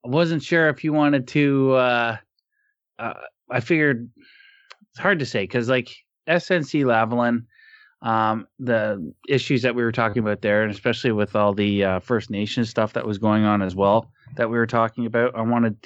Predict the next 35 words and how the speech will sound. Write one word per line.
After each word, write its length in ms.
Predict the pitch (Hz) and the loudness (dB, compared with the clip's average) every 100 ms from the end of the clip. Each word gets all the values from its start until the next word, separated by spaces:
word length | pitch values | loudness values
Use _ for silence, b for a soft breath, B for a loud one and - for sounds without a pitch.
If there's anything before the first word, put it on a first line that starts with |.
| - | -4
I 80 | 113 | 0
don't, 180 | 117 110 | 0 0
I'm 220 | 120 123 | 0 2
not 220 | 127 107 | 0 -2
sure 160 | 127 120 | -2 -2
if 100 | 117 | -2
you 60 | |
guys 200 | 113 113 | -2 0
wanted 320 | 113 113 107 | 0 0 0
to 60 | - | -2
tie 180 | 120 113 | -2 0
that 240 | 107 107 | 0 0
up 240 | 110 123 - | 0 -2 -4
'cause 200 | 110 107 | -6 -4
there's, 440 | 110 107 - - | -2 -2 -6 -12
there's 260 | 131 120 117 | -2 -2 -2
some 160 | 123 117 | 0 2
larger 320 | 117 113 101 | 2 0 -4
stuff, 300 | - 110 104 | -2 -4 -2
but 140 | 98 | -4
that's 180 | 117 107 | -2 -2
a 60 | 92 | -4
whole, 180 | 113 107 | -2 -2
I 100 | 104 | -2
think 200 | 107 131 | -2 -2
that 120 | 110 | -2
might 200 | 104 107 | -2 -4
be 100 | 101 | -4
a 40 | 98 | -6
discussion 520 | 95 - 107 92 104 | -6 -6 -6 -4 -8
for 200 | - 87 | -4 -4
a 40 | 90 | 0
whole 180 | 95 | 0
other 200 | 92 87 | 0 -4
podcast. 600 | 80 95 90 - 90 85 | -4 -4 -4 -4 -6 -6